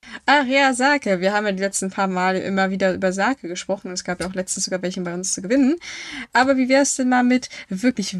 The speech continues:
wirklich, wirklich ganz besonderen Sake, der mit sehr, sehr viel Liebe hergestellt wird von dem feinsten Reis, den man praktisch in Japan finden kann. Ohne Pestizide, alles schön handgemacht. Die Prozessherstellung auch,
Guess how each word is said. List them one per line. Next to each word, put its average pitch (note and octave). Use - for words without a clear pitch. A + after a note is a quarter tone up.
wirklich, G#3+
wirklich F#3+
ganz F#3
besonderen F3+
Sake, E3
der F#3
mit F#3
sehr, A#3
sehr B3+
viel A#3
Liebe G3+
hergestellt G3
wird G3
von F#3+
dem F#3
feinsten A#3+
Reis, G#3
den G3+
man G3
praktisch G3
in F#3
Japan F#3
finden A#3+
kann. A3+
Ohne D4
Pestizide, B3
alles A#3
schön G#3
handgemacht. G3
Die G3+
Prozessherstellung A3+
auch, G#3+